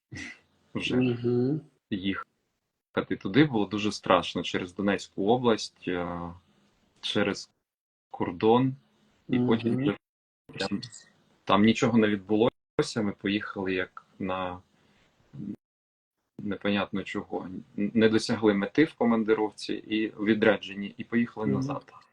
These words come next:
Speaker 1: А, ні з чим. Повернулися ні з
Speaker 2: Ні з
Speaker 1: чим.
Speaker 2: чим.
Speaker 1: Мгм.
Speaker 2: Що відчуваєте зараз? Я ні з чим повернувся з відрядження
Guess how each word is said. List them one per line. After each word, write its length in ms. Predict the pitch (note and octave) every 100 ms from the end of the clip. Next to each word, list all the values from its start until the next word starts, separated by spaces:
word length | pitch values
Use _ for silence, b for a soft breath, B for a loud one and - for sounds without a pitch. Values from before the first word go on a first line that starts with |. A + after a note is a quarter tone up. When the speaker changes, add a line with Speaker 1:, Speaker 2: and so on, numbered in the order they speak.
| _ _ _ _
Speaker 1:
А, 200 | G2+ G2
ні 100 | G2+
з 120 | G#2
чим. 320 | - G#2+ F2+ F2 - _ _ _ _ -
Повернулися 680 | G2 F#2 F#2 F2 D#2+ -
ні 140 | F#2+ F2+
з 80 |
Speaker 2:
Ні 100 | A#2+
з 40 | C3
Speaker 1:
чим. 220 | F#2 E2
Speaker 2:
чим. 160 | - - - _ _ _
Speaker 1:
Мгм. 540 | G#2+ G#2+ F#2+ F#2 G2 A2+ _
Speaker 2:
Що 120 | -
відчуваєте 600 | F#3+ F#3+ F#3+ F#3+ C3+ - A#2 _ -
зараз? 440 | A2+ A2+ A2 F#2 -
Я 360 | B2 D3 F3 D#3+
ні 200 | D3 C3
з 60 |
чим 320 | - - G3+ F#3+
повернувся 880 | - C#3+ C3+ C#3 D3 C3+ - A#2+
з 460 | A#2 A#2 B2+ C3 A#2+ - b b b b b _ -
відрядження 880 | C3+ C3 C3 D#3 G3 E3+ C#3 B2+